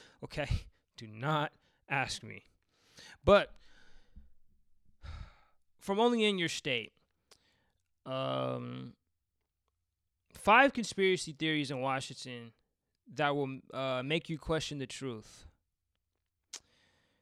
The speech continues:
But will it? Um, we're just gonna read, we're not gonna read, like, the sub thing. We're just gonna read the headline because I don't have time for that.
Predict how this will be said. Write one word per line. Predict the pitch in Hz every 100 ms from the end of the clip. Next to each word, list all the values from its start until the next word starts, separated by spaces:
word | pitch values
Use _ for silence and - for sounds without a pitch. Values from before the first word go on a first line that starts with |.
| _ _ _ _ -
But | 127
will | 117 123
it? | 107 - _ _ - -
Um, | 147 147 151 151 147 147 143 143 143 - _ _ _ _ _ _ _ _ _ _ _ _ _ -
we're | 170
just | 165
gonna | 170 143
read, | 139 135 131
we're | 165
not | 165
gonna | 147 135
read, | 131 127 117
like, | 113 - -
the | 120
sub | - 120 117 113 - - -
thing. | 120 120 117
We're | 123
just | 120 131 -
gonna | 117 107 _ _ 123
read | 123 120
the | 110
headline | 110 110 110 107 110 110 - - _ _ _ _ _ _ _ _ - -
because | 127 123 117 - - _ _ - 123
I | 127
don't |
have | 120 117 -
time | - 120 113 107
for | 107
that. | 104 101 -